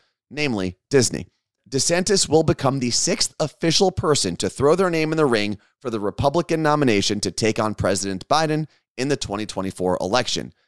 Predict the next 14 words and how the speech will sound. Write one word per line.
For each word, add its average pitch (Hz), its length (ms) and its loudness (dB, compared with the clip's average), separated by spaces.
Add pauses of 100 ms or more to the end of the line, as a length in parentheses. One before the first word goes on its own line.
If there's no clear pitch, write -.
(320)
If 196 180 -6
the 226 100 -4
number 196 340 0
stays 151 340 0
close, - 400 -2 (480)
let's 120 160 -6
say 117 300 0
a 98 100 -2
total 117 480 4
of 101 160 2
seven 113 340 2
or 104 80 -2
eight 113 200 -2
candidates, 156 520 0